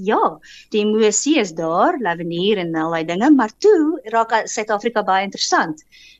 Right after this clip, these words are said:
want hulle het besef dat hulle het hierso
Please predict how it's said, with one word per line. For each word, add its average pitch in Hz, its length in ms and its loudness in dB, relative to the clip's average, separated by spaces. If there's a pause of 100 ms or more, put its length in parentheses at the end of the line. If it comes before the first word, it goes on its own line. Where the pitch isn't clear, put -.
want 196 440 0
hulle 202 240 0
het 202 80 -20
besef 262 580 0
dat 196 220 -2
hulle 190 480 -2
het 185 240 -6
hierso 196 560 -2